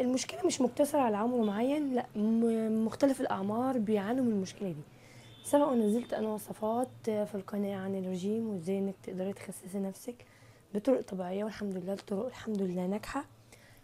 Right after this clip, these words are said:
النهاردة جيت لكم كمان بطريقة تانية ناجحة كمان ومجربة مية في المية، إزاي إن أنت تقدري، آه، تنزلي وزنك من غير طبعا، آه، ما، ما ت-، ما تجهدي نفسك، آه، من غير ما تعملي أي حاجة،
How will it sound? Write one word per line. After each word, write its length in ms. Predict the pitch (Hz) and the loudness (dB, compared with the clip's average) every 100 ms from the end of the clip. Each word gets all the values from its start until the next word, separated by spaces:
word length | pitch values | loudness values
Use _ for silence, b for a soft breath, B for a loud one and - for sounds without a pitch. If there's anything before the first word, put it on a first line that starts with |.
| b | b
النهاردة 320 | 247 277 330 269 | 0 2 2 2
جيت 180 | 247 | 2
لكم 200 | 277 285 | 0 0
كمان 340 | - 220 269 294 | -2 -2 0 0
بطريقة 380 | 240 240 269 254 | 2 4 4 2
تانية 540 | 254 269 277 269 277 | 0 0 0 0 0
ناجحة 440 | 262 269 - 220 | 0 -2 -2 -6
كمان 440 | 220 220 220 247 240 | -4 -4 -2 0 2
ومجربة 560 | 214 196 202 214 220 | 2 2 0 0 0
مية 200 | 208 220 | 2 2
في 120 | 226 240 | 0 2
المية، 340 | 233 247 277 b b b b b b - | 4 4 2 b b b b b b -4
إزاي 240 | 196 202 262 | 0 4 4
إن 120 | 262 | 4
أنت 160 | 269 | 0
تقدري، 480 | 247 226 196 220 233 - b b b b | -2 0 0 0 0 -4 b b b b
آه، 340 | - 214 208 208 | 0 2 2 2
تنزلي 500 | 208 220 214 233 262 | 0 2 4 6 8
وزنك 580 | 247 254 269 277 - 233 | 8 8 4 2 4 2
من 320 | 202 208 202 | 4 2 4
غير 160 | 233 | 4
طبعا، 420 | 247 254 233 226 214 b b b b - | 4 2 2 0 -2 b b b b 0
آه، 480 | 226 220 214 214 214 | 2 4 4 4 4
ما، 260 | 226 240 | 4 4
ما 160 | 240 240 | 4 2
ت-، 160 | 233 | 2
ما 240 | 226 233 233 | 0 2 4
تجهدي 400 | 240 214 247 233 | 4 6 6 6
نفسك، 560 | 226 - - 240 - - b b b - | 4 0 -2 -2 -4 -16 b b b -4
آه، 460 | 226 233 226 226 220 | 2 4 6 4 4
من 180 | 226 | 4
غير 160 | 226 247 | 4 4
ما 100 | 247 | 4
تعملي 340 | 233 220 247 | 2 2 4
أي 160 | 240 233 | 4 2
حاجة، 420 | 196 214 208 247 | 2 0 2 0